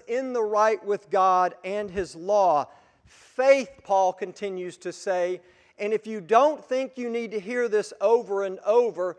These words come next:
why does he spend four chapters on it?" Because we, by nature and instinct,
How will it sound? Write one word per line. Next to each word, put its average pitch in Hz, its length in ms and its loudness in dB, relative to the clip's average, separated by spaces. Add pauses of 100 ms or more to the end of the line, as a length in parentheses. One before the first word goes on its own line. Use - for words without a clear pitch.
(240)
why 247 440 2
does 240 160 -2
he 214 100 -8
spend 208 460 -4
four 247 600 2
chapters 220 680 -4
on 170 320 -2
it?" 131 140 -10 (1160)
Because 214 380 0
we, 254 500 -4
by 220 280 2
nature 220 800 -2
and 214 180 -6 (100)
instinct, 233 680 -4